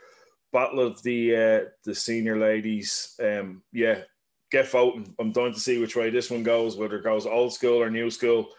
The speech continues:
Let's see. Um, and also head over to the Shot Clock Podcast warm-up, uh, playlist on Spotify for Lindsay's three songs, uh, for her warm-up.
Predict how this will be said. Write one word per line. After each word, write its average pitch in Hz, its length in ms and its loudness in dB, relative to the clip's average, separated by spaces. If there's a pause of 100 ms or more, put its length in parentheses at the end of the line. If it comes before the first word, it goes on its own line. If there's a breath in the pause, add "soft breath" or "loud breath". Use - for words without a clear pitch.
(360 loud breath)
Let's 127 240 2
see. 135 440 0 (380 loud breath)
Um, 127 320 2
and 139 160 0
also 147 320 2
head 151 160 4
over 156 300 4
to 147 220 0
the 127 60 -6
Shot 143 220 0
Clock 139 220 -2
Podcast 131 600 0
warm-up, 135 500 2 (180)
uh, 117 260 2
playlist 147 440 2
on 117 100 -4
Spotify 139 720 2 (440 soft breath)
for 127 280 4
Lindsay's 123 580 -4
three 123 340 -2
songs, 123 840 -4
uh, 113 180 2
for 113 200 -6
her 135 260 2
warm-up. 117 520 -2